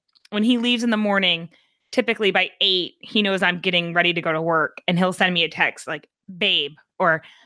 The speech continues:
"I love you, sexy woman," or little, they're all, those are social praises. Those are verbal affirmations, even if they're texted.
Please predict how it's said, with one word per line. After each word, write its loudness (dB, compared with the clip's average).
"I 0
love 0
you, -4
sexy 0
woman," 0
or 0
little, 0
they're 0
all, 0
those 2
are 2
social 0
praises. -2
Those 0
are 2
verbal 0
affirmations, 0
even 0
if 2
they're -2
texted. -2